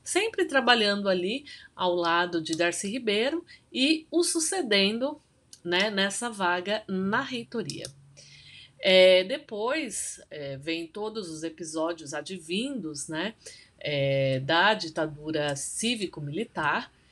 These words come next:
e ele passa ali a lecionar em universidades dos Estados Unidos e falece no Brasil no ano de mil novecentos e setenta e um, que também foi o ano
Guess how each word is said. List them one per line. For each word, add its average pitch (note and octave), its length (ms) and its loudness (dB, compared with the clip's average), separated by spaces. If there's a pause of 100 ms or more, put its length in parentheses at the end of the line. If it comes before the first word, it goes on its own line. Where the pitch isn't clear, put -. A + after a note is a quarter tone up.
(260)
e C4 140 -2
ele C4 400 6
passa B3 560 0
ali G3+ 320 -6
a B3+ 80 -4
lecionar A#3 800 -6 (280)
em A#3+ 220 -2
universidades A3+ 880 -6
dos A3+ 240 -10
Estados G3 420 -8
Unidos G#3+ 640 -4 (340)
e D#4+ 60 -6
falece B3 500 4
no A3 80 -4
Brasil G#3 600 -2 (260)
no F#3+ 160 0
ano A#3 240 4
de G3+ 140 -4
mil A3+ 260 2
novecentos C4 420 -2
e B3 40 -2
setenta A#3+ 300 -8
e A3 120 -4
um, C#3+ 140 -8 (840)
que F3+ 520 -2 (800)
também A3 540 4
foi G3 340 0
o B3+ 140 -2
ano D#3+ 360 -2